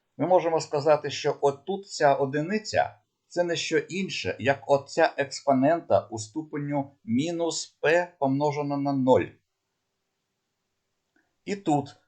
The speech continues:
до Т імпульсу додається нуль, якого ми не пишемо.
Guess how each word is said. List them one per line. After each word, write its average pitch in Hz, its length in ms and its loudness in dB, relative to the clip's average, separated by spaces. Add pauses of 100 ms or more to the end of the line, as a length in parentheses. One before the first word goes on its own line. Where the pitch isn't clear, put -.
до 135 240 4
Т 139 240 4
імпульсу 180 840 -2 (680)
додається 131 680 0
нуль, 107 280 4 (220)
якого 123 400 -4
ми 92 240 -6
не 104 180 -6
пишемо. - 420 -14